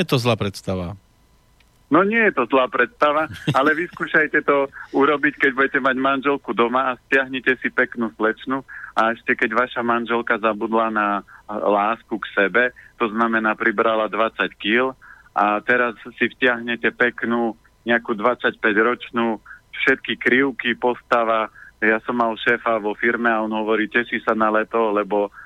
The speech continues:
Speaker 2: budú letné prsa, to znamená, že ženy pozhadzujú tie svetre a že budú vidieť všetky tie krivky.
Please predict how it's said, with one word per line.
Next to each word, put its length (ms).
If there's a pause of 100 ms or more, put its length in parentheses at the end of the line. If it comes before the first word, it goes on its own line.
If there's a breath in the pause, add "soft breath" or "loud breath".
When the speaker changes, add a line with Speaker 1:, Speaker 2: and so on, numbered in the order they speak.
(240 loud breath)
Speaker 2:
budú 340
letné 460
prsa, 500 (140)
to 160
znamená, 480
že 160
ženy 260
pozhadzujú 600
tie 240
svetre 480 (320 loud breath)
a 160
že 160
budú 260
vidieť 300
všetky 400
tie 160
krivky. 560